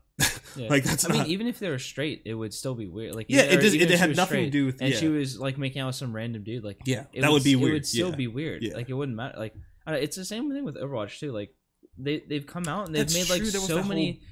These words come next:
Speaker 2: they've
Speaker 1: yeah.
Speaker 2: made so many characters, like, so, like, um, Symmetra is now, uh, like, s-, like, either has some sort of, like,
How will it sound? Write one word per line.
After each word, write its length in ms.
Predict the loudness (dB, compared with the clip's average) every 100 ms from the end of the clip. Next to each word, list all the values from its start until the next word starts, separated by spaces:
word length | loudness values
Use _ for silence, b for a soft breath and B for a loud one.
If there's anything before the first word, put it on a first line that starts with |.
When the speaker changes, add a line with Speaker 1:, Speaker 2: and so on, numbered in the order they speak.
| -6
Speaker 2:
they've 120 | 0
Speaker 1:
yeah. 60 | 2
Speaker 2:
made 140 | 2
so 220 | 0 -2 -2
many 160 | -4
characters, 600 | -2 -2 -2 -4 -6 -4
like, 280 | -2 -2 -6 -18 -20 -18
so, 200 | -6 -2
like, 300 | 0 -2 -4
um, 520 | -4 -2 -2 -4 -8 -14 -20 -16
Symmetra 400 | -8 -4 -4 -2
is 120 | -4 -2
now, 400 | -2 -2 -2 -4
uh, 300 | -2 0 0 -2
like, 340 | -4 -4 -8 -14
s-, 140 | -16
like, 300 | -10 -8 -8 _ _ -14 -8
either 440 | -4 -2 -2 -2
has 200 | -6 -6
some 200 | -6 -6
sort 220 | -6 -4
of, 120 | -4 -6
like, 220 | -10